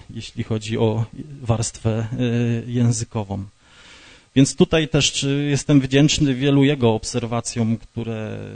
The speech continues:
tutaj robię przypis, teraz używam też ich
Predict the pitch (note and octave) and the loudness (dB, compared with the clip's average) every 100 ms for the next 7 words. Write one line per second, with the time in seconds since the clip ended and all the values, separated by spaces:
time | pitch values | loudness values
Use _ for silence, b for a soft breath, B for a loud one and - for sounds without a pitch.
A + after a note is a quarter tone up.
0 | G#2+ - A#2 A#2 A#2 A2+ - C#3 - B2 | -8 -4 0 0 0 -2 0 -2 -2 -8
1 | - A#2+ A2+ - B2 B2+ C#3+ A#2 A2 G#2+ | -6 -4 -4 -4 -2 0 0 0 -2 -2
2 | A2+ - A2+ A#2 - | -4 -6 -6 -8 -10